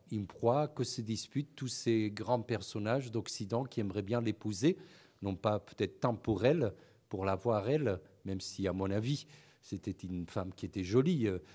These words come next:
au moins, il y a un témoignage. Bon, c'est sûr, c'est quelqu'un qui est, qui est très proche de Richard Cœur de Lion, qui était son fils préféré. Mais, euh, il y a donc, euh, ces, ces doyens de la cathédrale de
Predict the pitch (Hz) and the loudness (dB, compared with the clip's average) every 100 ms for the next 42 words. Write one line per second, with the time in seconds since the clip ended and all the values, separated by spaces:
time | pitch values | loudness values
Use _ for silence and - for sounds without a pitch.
0 | - _ 101 101 117 101 101 117 101 113 | -20 _ -8 -2 0 0 -2 -2 0 2
1 | 127 113 87 85 - 92 - 127 - 98 | 2 0 -2 -8 -8 -10 -4 -6 -4 -10
2 | 87 90 - 113 - 101 90 - - - | -10 -10 -6 -8 -6 -6 -6 -8 -20 -20
3 | _ 95 - 101 - 113 95 104 107 - | _ -12 -6 -8 -2 -2 0 -2 -2 0
4 | 107 - 110 101 113 135 147 - 104 101 | 0 0 -2 2 4 4 4 0 -4 -2
5 | - 101 113 - - - _ - 120 147 | -4 -4 -4 -8 -12 -20 _ 0 4 6
6 | 156 156 - - _ 120 151 170 - - | 6 4 2 -20 _ 4 4 4 -6 -20
7 | _ 117 113 143 113 104 120 131 123 131 | _ 0 2 -2 -4 2 4 4 4 2
8 | 123 123 110 101 - 110 107 95 - 107 | 2 0 -2 -2 -2 0 0 -2 -2 -2
9 | 98 113 113 131 110 104 107 110 120 104 | 2 2 4 2 2 0 2 0 0 2
10 | 117 104 101 95 | 2 2 0 0